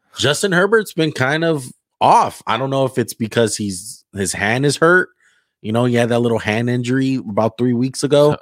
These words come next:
Speaker 2: hand hit the helmet. Uh-huh.
Speaker 1: Yeah, um, Chargers defense, they cannot stop the run for the life of them. They're absolutely fucking terrible.
Speaker 2: Good thing they're not playing a great <laughs> running team.
Speaker 1: Yeah. Uh,
Speaker 2: I said great.
Speaker 1: uh,
Speaker 2: They're good. They're
Speaker 1: uh,
Speaker 2: good.
Speaker 1: Najee Harris, best running back out of the class.
Speaker 2: Shh.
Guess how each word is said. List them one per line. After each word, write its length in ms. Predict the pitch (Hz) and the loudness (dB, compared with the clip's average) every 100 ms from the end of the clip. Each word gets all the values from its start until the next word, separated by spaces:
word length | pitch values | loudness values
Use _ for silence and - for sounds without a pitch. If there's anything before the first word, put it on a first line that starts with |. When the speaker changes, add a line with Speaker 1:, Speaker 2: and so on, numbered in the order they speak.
| - | -6
Speaker 2:
hand 180 | 98 98 | -4 -2
hit 140 | 95 | -4
the 80 | 90 | -4
helmet. 380 | 87 101 90 - | -6 -6 -6 -10
Uh-huh. 220 | 98 95 113 | -12 -10 -2
Speaker 1:
Yeah, 300 | 117 120 85 107 107 | 0 2 0 0 0
um, 120 | 101 92 | -2 -2
Chargers 420 | 117 120 123 110 | -2 -2 -4 -4
defense, 480 | 120 120 127 120 - | -4 0 0 0 -2
they 160 | 98 | -2
cannot 500 | 95 101 95 95 98 | -2 -4 -2 -2 -2
stop 300 | - 107 98 | -2 -2 -2
the 80 | 107 | -4
run 260 | 92 98 104 | -2 -2 -2
for 140 | 107 | -4
the 100 | 95 | -4
life 320 | 90 95 92 | -2 -2 -2
of 60 | 117 | -2
them. 240 | 123 131 101 | 0 -2 -4
They're 240 | 92 87 - | -4 -4 -2
absolutely 580 | 92 - 98 92 87 87 - | -4 -4 -8 -8 -10 -10 -8
fucking 300 | 87 - 80 | -8 -10 -10
terrible. 580 | 90 104 123 151 175 - | -2 2 2 2 0 -2
Speaker 2:
Good 180 | 98 87 | -4 -2
thing 140 | 98 | -2
they're 80 | 98 | 0
not 160 | 101 - | -2 0
playing 180 | 101 | 0
a 80 | 98 | 0
great 180 | 98 107 | 0 2
<laughs> 220 | 110 - | 0 -2
running 140 | 135 117 | -6 -6
team. 180 | - 95 | -4 0
Speaker 1:
Yeah. 460 | 127 131 170 147 - _ | 0 0 -2 -4 -10 _
Uh, 560 | 202 302 339 349 370 349 - _ _ _ | -2 4 6 6 4 0 -6 _ _ _
Speaker 2:
I 160 | 104 110 | 0 2
said 200 | 127 113 | 0 0
great. 200 | 107 98 | 2 4
Speaker 1:
uh, 420 | 381 427 427 427 | 4 4 2 4
Speaker 2:
They're 120 | 427 143 | 2 2
good. 480 | 113 110 107 107 104 | 2 6 6 6 4
They're 360 | 214 226 226 | 2 4 2
Speaker 1:
uh, 20 | 247 247 254 233 | 4 4 2 -2
Speaker 2:
good. 80 | - _ _ _ _ - | -6 _ _ _ _ 0
Speaker 1:
Najee 320 | 190 427 254 | 2 2 2
Harris, 360 | 226 262 277 202 | 4 4 4 2
best 240 | 214 208 | 4 4
running 220 | 240 240 | 4 4
back 200 | 240 240 | 4 4
out 140 | 226 220 | 6 4
of 80 | 202 | 2
the 80 | |
class. 640 | 180 202 240 339 349 - - | 2 4 4 4 0 -4 -4
Speaker 2:
Shh. 340 | - - - | -4 -4 -8